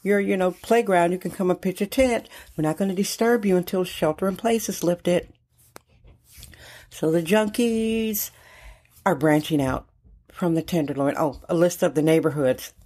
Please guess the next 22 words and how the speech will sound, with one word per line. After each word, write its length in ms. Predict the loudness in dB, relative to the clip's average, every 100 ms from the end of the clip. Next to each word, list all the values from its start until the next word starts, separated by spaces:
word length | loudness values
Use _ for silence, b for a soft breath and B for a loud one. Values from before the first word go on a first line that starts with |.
| -6 0
<clears throat> 420 | 2 2 -2 -2
off 200 | -2 -4
the 60 |
top 240 | -2 0 2
of 60 |
my 120 | 0 0
head. 240 | 0 -2
Drum 300 | 0 -2 0
roll. 380 | -2 0 -2 -4 B B B B B B B B _ _ _ _ _ _ -2
The 100 | 0
Marina, 840 | 2 2 2 2 2 0 -2 -4 -12 _ _ _ -8
Pacific 540 | -6 0 0 0 -4
Heights, 800 | -2 0 0 -2 -6 -12 -14 -16 _ -20 _
Upper 320 | -2 0 -2
Haight, 380 | 0 0 0 -2 -6
Lower 340 | -2 0 0
Haight, 440 | 0 0 0 -4 -14 _ _ _ _ _ _ _ _ _ _ _ _ _ _ _ 0
Lower 320 | 2 4 0
Fillmore, 520 | 2 0 2 -2 -2 -2
Upper 240 | 0 -2
Fillmore, 680 | 0 0 0 -2 -6 -8 -14 -20 _
Dubois 600 | -4 0 0 0 -2 -10